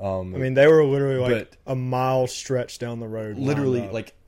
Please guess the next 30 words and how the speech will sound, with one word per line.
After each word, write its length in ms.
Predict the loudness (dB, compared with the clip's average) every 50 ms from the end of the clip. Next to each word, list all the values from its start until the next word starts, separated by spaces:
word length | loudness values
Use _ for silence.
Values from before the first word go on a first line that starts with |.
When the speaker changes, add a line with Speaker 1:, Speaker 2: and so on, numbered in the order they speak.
| _ -6 -4
Speaker 1:
as 200 | -2 -2 -2 -4
big 320 | -6 -2 0 0 2 2
of 140 | 2 2 2
a 100 | 0 -2
police 420 | -2 -4 -6 -4 -2 -2 -2 -2 -4
presence 560 | -8 -8 -6 -6 -6 -6 -8 -10 -12 -14 -10
as 200 | -8 -8 -8 -8
could 200 | -10 -10 -8 -6
have 200 | -8 -8 -10 -12 -14
possibly 600 | -10 -6 -6 -4 -4 -6 -8 -10 -10 -10 -10 -10
been 220 | -10 -12 -14 -14
there 240 | -16 -18 -18 -20 -20 _ _ _ _ _ _ _ _
for 160 | _ -8 -4 -2
Speaker 2:
Like, 120 | -2 -2
Speaker 1:
two 80 | -2 -4
teenage-, 420 | -8 -10 -10 -10 -10 -10 -12 -12
for 160 | -12 -12 -12 -12
teenagers 500 | -10 -8 -8 -8 -8 -8 -8 -10 -12 -10
fighting, 560 | -8 -6 -6 -4 -4 -6 -8 -10 -12 -14 -14 -14
like, 220 | -14 -14 -14 -14
shooting 340 | -12 -8 -8 -8 -8 -6 -6
off 220 | -6 -6 -6 -6
Roman 340 | -8 -8 -6 -6 -8 -10 -12
candles 440 | -14 -14 -12 -12 -10 -10 -10 -10 -10
at 80 | -12 -12
one 160 | -8 -4 0
Speaker 2:
And 280 | 2 2 4 4 2 0
Speaker 1:
another. 120 | -4 -8 -16 -20 -20 _ -6
I 140 | -2 -2 -2
just, 180 | -2 -4 -8